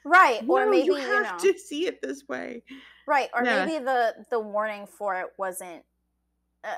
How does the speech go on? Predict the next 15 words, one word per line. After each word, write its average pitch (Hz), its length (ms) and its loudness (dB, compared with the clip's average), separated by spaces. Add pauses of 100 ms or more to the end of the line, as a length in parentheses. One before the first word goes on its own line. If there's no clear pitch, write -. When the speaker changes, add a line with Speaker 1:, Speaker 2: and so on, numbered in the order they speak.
Speaker 1:
we've 269 360 -8
known 208 360 -4
each 202 180 -10
other 175 260 -6
for 175 240 -10
a 180 100 -10
long 156 240 -8
time, 139 340 -12
so, 175 460 -8 (540)
you 220 100 -10
know, 180 160 -6
maybe 202 240 -10
the 202 140 -2
warning 196 340 -6
was 190 300 -10